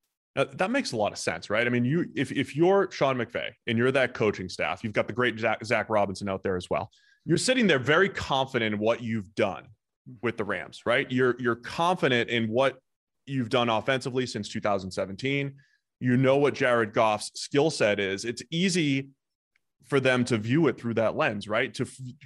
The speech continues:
we always talk about this, Sam, the, the can do, the quarterback, what can he do? And we also always mention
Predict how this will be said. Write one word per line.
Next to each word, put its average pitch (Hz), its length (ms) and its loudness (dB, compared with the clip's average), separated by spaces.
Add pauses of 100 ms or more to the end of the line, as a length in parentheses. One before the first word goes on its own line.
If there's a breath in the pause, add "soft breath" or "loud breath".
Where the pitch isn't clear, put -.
we 147 120 2
always 139 160 4
talk 123 220 0
about 110 180 0
this, 127 200 -2
Sam, 98 180 -2
the, 101 220 -4
the - 80 -6
can 127 400 -2
do, 107 240 2
the 101 80 -2
quarterback, 123 480 0
what 131 200 -2
can 127 220 -2
he 113 140 -6
do? 107 320 0
And 107 140 -8 (180)
we 120 100 -2
also 117 480 2
always 104 320 -4
mention 117 400 -4